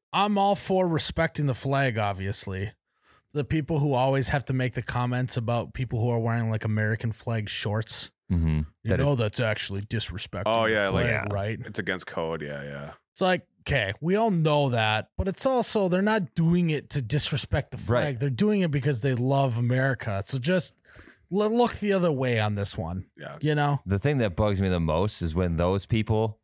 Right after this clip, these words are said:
Speaker 2: aren't, like, veterans or something.
Speaker 1: Yeah.
Speaker 2: Like, my grandpa is a veteran and fought in wars and will wear the same American flag shirt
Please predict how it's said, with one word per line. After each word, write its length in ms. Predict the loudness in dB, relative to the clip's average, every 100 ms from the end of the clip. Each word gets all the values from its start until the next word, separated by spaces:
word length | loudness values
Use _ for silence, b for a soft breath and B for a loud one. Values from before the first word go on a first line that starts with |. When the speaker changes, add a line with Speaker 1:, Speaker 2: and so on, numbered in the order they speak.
| -8
Speaker 2:
aren't, 300 | 0 0 0
like, 240 | -2 -2 -2
veterans 640 | -2 0 0 -2 -2 -2
or 80 | -6
something. 500 | -4 -6 -6 -8 -10 _ _ -4
Speaker 1:
Yeah. 280 | 0 0 0
Speaker 2:
Like, 280 | 0 0 -2
my 240 | 0 0
grandpa 380 | 0 0 2 0
is 140 | 0
a 40 | 0
veteran 400 | 0 0 0 0
and 140 | 0
fought 320 | -2 0 0
in 140 | 0 0
wars 420 | 0 2 0 -2 -2
and 240 | 0 2
will 220 | 0 0
wear 300 | 2 2 2
the 120 | 2 -2
same 480 | -2 0 2 2
American 540 | 2 2 4 2 0 -2
flag 360 | 0 0 0 -2
shirt 420 | -2 0 -2